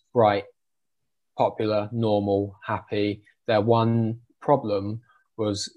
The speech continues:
gambling. And, um, in fact,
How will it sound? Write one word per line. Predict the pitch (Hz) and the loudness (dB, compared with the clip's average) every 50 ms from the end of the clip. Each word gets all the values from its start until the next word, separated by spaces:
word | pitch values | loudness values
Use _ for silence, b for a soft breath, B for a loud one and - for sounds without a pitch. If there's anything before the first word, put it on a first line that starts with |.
| _ - | _ -4
gambling. | - 110 107 101 98 98 90 92 92 95 - _ _ _ _ - | -2 -2 0 -2 -2 -4 -6 -6 -8 -12 -16 _ _ _ _ -6
And, | 113 107 104 101 101 101 104 - - - B B B B B B B B B - | -4 -2 -2 0 -2 -2 -4 -6 -10 -14 B B B B B B B B B -6
um, | 107 107 104 101 104 104 101 90 - _ - - - - _ _ - 494 - | -4 -4 -4 -4 -4 -6 -8 -10 -14 _ -20 -20 -20 -20 _ _ -10 -8 -4
in | 139 113 107 | -4 -4 -4
fact, | - - 127 120 - | -2 -2 -2 -2 -2